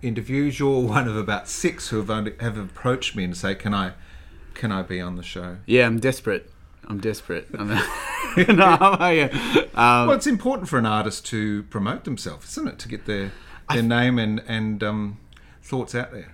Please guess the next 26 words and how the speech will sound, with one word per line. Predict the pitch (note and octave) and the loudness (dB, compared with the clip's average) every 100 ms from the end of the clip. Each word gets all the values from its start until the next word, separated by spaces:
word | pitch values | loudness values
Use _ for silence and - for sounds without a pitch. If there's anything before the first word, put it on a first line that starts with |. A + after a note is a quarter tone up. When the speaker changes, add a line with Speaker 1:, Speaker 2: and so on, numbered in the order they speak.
| - | -12
Speaker 2:
I | |
think | C#3+ A3 | -2 2
it's | B3 - | 2 2
important, | D#3+ - G3 G#3 C#3 C3+ | 0 4 4 6 4 2
but | C#3 | 0
it's | C3+ | 2
also, | D#3+ E3 - D3 A#2+ A2 - - - - - - | -2 0 2 4 4 2 0 -10 -20 -20 -20 -6
you | B2 C3+ | 2 4
know, | A2+ | 2
the | G#2 | 0
thing | D3 C3+ | 2 4
that | A2 | 2
I | G#2 | 0
love | G#2 G2+ F2 | -2 -4 -6
about | F#2+ G2 F#2 - - - - | -8 -4 -4 -6 -16 -20 -18
Stages | - - G2+ F#2 F#2 G2 | -14 -6 -4 -4 -4 -8
and | F#2+ | -8
the | F2 | -6
guests | - C3 C3 - - | 2 2 2 -2 -12
is | - G#2 | -6 -4
that | G#2+ G2 - - - | -2 -4 -6 -20 -6
it | A#2+ A2+ | -2 2
is | B2+ | 0
preserving | - C#3+ G#2 G2+ G2 F#2+ | 0 -4 0 -2 0 -4
our | F2 | -4
history | F#2 G#2 - F3 C#4+ | -6 -6 0 2 2